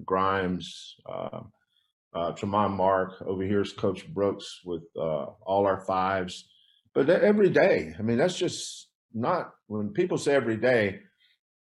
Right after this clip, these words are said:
um, if we're not playing, it's not a day off.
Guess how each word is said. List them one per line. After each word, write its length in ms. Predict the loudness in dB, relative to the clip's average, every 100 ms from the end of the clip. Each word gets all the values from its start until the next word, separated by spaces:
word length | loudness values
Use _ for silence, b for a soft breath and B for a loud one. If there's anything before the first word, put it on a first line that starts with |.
| -4
um, 540 | -2 0 -2 -4 -8 -12 _ _ _ _ -8
if 100 | -4
we're 200 | 2 2
not 280 | 4 0 0
playing, 440 | -2 0 2 0
it's 160 | -4 -2
not 180 | -2 -2
a 40 |
day 300 | -2 0 2
off. 360 | 2 2 0